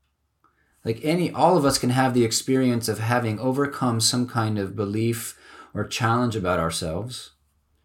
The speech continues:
We've gotten outside of that little box of thought. We broke out, and now we hear other people in the same box, and we know that they don't have to be in it.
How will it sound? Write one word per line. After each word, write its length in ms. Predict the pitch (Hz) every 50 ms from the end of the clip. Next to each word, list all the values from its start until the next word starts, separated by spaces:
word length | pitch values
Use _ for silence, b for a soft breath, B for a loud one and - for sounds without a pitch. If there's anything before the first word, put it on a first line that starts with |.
| _ _ _ _
We've 240 | 113 113 110 107 101
gotten 300 | 120 127 143 143 117 135
outside 480 | 131 123 107 - - 127 123 127 127
of 140 | 117 98 95
that 180 | 107 110 113 -
little 220 | 120 110 101 98
box 520 | 92 90 110 107 110 110 104 - - - -
of 120 | 92 -
thought. 480 | - - 117 98 78 71 73 - - _ _ _ _ _ _ _ _ _ _ _ _ _
We 80 | - 104
broke 320 | 98 107 127 139 135 135
out, 480 | 120 107 95 92 95 90 - - B B B B B B B B B B
and 140 | 123 120 123
now 420 | 131 143 175 196 208 196 185 160 139
we 180 | 131 135 131
hear 240 | 127 - 156 139 127
other 220 | 151 170 175 185
people 300 | 175 - 160 139 143 143
in 80 | 131 123
the 40 | 117
same 300 | 113 - 139 139 131 127
box, 420 | 139 - 131 107 98 - - -
and 140 | 135 131 135
we 80 | 143 147
know 260 | 151 165 190 214 165
that 100 | 127 -
they 80 | 147 156
don't 160 | 160 135 139
have 140 | 135 - -
to 60 | 131
be 160 | 127 139 143
in 120 | 160 156 113
it. 180 | 90 - -